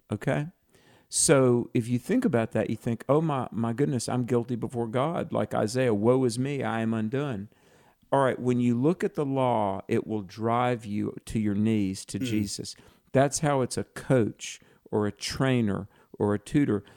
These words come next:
Speaker 1: The law really is a schoolmaster to drive us to Jesus. Um, Spurgeon, I've quoted this, but I, I think it's beautiful.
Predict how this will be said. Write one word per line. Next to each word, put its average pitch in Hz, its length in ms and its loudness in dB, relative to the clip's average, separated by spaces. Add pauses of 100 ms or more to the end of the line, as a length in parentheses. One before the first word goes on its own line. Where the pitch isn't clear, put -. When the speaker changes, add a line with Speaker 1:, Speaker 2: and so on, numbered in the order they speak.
(160)
Speaker 1:
The 117 100 0
law 131 640 2
really 127 580 2
is 117 320 0
a 107 60 -6
schoolmaster 107 1120 -2 (420)
to 107 260 0
drive 110 440 2
us 110 180 -4
to - 140 -10
Jesus. 101 680 -4 (300)
Um, 107 340 2 (360)
Spurgeon, 120 720 2 (180)
I've 104 180 -2
quoted 117 420 2
this, 101 220 -2
but 104 200 -2
I, 101 160 0
I 110 100 -4
think 110 120 -2
it's 101 100 -6
beautiful. 110 360 -2